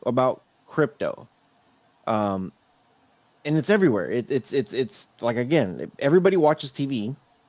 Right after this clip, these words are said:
and if you don't watch T V, you probably listen to the radio, the music, or something. It's, and it's there. It's, it's being advertised, it's being pushed, it's being put in your face. So it's becoming more accessible. Now,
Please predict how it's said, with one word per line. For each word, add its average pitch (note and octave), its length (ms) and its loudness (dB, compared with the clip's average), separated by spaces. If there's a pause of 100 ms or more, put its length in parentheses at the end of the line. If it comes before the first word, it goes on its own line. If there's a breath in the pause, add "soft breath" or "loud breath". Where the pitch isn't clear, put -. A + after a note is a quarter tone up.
and C3+ 100 2
if B2+ 100 0
you C3+ 80 0
don't D#3+ 160 4
watch D3+ 240 0
T D#3+ 120 -4
V, D3+ 100 0
you A#2+ 180 0
probably C3 220 2
listen C3+ 240 -2
to C#3 100 -8
the C#3 100 2
radio, A2+ 380 2
the C3 120 2
music, G2 380 -2 (140)
or - 40 -20
something. G#2+ 520 -2 (680 soft breath)
It's, B2 280 -2
and C#3 220 2
it's C3+ 200 -6
there. A#2+ 380 0
It's, - 300 -8
it's A#2 240 -4
being C3+ 380 0
advertised, C#3+ 640 2
it's A2 80 -10
being A#2 240 -2
pushed, C#3+ 480 0
it's A2+ 180 -4
being B2+ 600 0 (1080)
put - 240 2
in D3 80 -2
your C3 100 2
face. A2 300 -2
So - 240 0
it's A2+ 100 -4
becoming E3+ 400 0
more D#3 180 6
accessible. A2+ 560 -4 (540 soft breath)
Now, B2 300 2